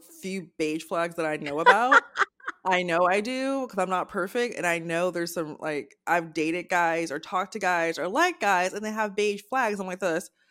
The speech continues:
Speaker 1: "Well, it's not bad, but it's not amazing, but it's not bad. Like, it could be a red flag."
Speaker 2: <laughs> It's
Speaker 1: Like, you
Speaker 2: not
Speaker 1: know,
Speaker 2: bad,
Speaker 1: you
Speaker 2: but
Speaker 1: gotta,
Speaker 2: it's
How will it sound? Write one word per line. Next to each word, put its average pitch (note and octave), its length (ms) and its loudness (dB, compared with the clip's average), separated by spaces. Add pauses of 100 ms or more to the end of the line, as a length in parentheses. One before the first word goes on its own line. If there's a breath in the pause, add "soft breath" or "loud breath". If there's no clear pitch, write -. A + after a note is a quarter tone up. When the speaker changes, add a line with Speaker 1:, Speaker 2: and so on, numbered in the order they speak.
(180)
Speaker 1:
"Well, D4 80 4
it's D#4+ 100 6
not E4+ 240 2
bad, G3+ 440 6
but E3+ 100 -4
it's A#3+ 80 -2
not D#4 180 -2
amazing, D#3+ 580 -4
but E3+ 100 0
it's B3 100 -2
not G#4+ 160 0
bad. C4 460 2
Like, - 160 6
it F3+ 80 -8
could E4+ 120 0
be B3 100 0
a F3 40 4
red G#3 300 4
flag." - 400 0
Speaker 2:
<laughs> - 80 4
It's - 0 -
Speaker 1:
Like, D#4+ 320 -2
you C4 100 -2
Speaker 2:
not - 0 -
Speaker 1:
know, B3 360 2
Speaker 2:
bad, A3+ 400 2
Speaker 1:
you C4+ 60 2
Speaker 2:
but D#4+ 40 6
Speaker 1:
gotta, F4 140 10
Speaker 2:
it's A3 100 -6